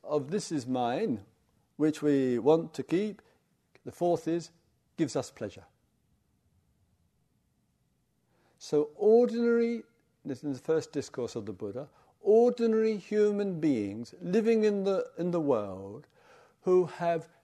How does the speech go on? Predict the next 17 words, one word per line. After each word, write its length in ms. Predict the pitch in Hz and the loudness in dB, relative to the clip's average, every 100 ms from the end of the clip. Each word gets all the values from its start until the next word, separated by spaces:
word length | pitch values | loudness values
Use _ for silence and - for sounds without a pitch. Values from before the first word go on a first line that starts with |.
| _ _ _ _ | _ _ _ _
to 100 | - | -12
quote 320 | - 156 147 | -4 -2 -2
precisely, 640 | - 131 120 113 113 - 135 - | -4 -8 -4 -4 -4 -8 -10 -8
not 520 | 160 185 233 - - - _ | -6 2 2 2 -6 -20 _
fully 520 | - 214 214 214 185 - | -10 -4 0 -2 -4 -4
understood 840 | 175 170 156 147 - - 165 127 - - | -2 -2 -4 -6 -8 -2 -2 -2 -6 -6
the 100 | 131 | -4
way 320 | 139 143 127 | 0 -2 -4
things 560 | - - 131 120 107 - - | -10 -8 -8 -8 -12 -16 -6
are, 500 | 127 101 85 92 165 _ _ _ _ _ _ _ _ _ _ _ _ _ _ _ _ _ _ _ _ _ - | -6 -6 -10 -14 -18 _ _ _ _ _ _ _ _ _ _ _ _ _ _ _ _ _ _ _ _ _ -10
live 500 | 165 196 240 277 269 - _ | -4 2 4 4 0 -16 _
day 340 | - 208 190 180 | 4 6 6 2
by 420 | 151 165 156 143 | 0 0 0 -2
day 640 | 113 131 117 104 107 180 - _ | -2 -2 0 -4 -6 -8 -12 _
in 200 | 196 214 | -4 0
the 80 | 220 | -2
perception 1300 | 220 202 - 175 - - - - 110 202 196 110 | -4 -14 -6 -2 -2 -6 -18 -12 -10 -8 -6 -8